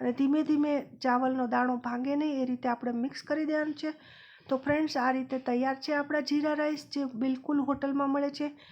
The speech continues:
એક એક દાણો છૂટો બને છે કુકરમાં અને કોઈ જ ટેન્શન લેવાની જરૂર નથી. તો હવે આપણે એને સર્વિંગ પ્લેટમાં આ રીતે આપણે સર્વ કરી લઈએ. તમે જોઈ શકો છો ફ્રેન્ડ્સ કે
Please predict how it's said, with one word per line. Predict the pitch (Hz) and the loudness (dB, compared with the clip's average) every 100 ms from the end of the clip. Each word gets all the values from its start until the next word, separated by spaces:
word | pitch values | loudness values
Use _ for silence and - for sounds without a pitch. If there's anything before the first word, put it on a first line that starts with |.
| - - | -20 -4
એક | 247 254 | -2 0
એક | 294 | 2
દાણો | 277 294 302 | 4 4 2
છૂટો | 294 294 294 294 | -2 -4 0 2
બને | 294 294 294 | 4 4 0
છે | 302 | -4
કુકરમાં | 294 285 294 294 302 262 | -4 0 2 2 2 0
અને | 254 240 | -2 -2
કોઈ | - 269 | 2 2
જ | 277 | 2
ટેન્શન | 277 277 277 | -4 -2 -2
લેવાની | 277 277 277 | -2 0 0
જરૂર | 262 277 277 | 0 -2 -2
નથી. | 285 285 294 - - - - - | -4 -6 -8 -10 -20 -20 -12 0
તો | 180 | 2
હવે | 294 | 4
આપણે | 302 294 269 | 4 4 2
એને | 254 247 | 4 0
સર્વિંગ | 247 254 254 262 254 | -2 -2 0 0 -2
પ્લેટમાં | 254 254 247 247 233 | -2 -2 -2 -2 -2
આ | 226 | -2
રીતે | 233 240 240 | -2 -2 -2
આપણે | 233 240 240 | -2 -2 -4
સર્વ | - 262 | 0 -2
કરી | 285 302 320 | 0 0 2
લઈએ. | 311 311 320 320 _ _ _ - | 2 0 -2 -4 _ _ _ -6
તમે | 233 226 | -4 -2
જોઈ | 254 285 | -2 -2
શકો | 285 285 294 | -2 -4 -4
છો | 285 | -2
ફ્રેન્ડ્સ | 285 285 277 285 285 | -4 -4 -2 -2 -4
કે | - | -6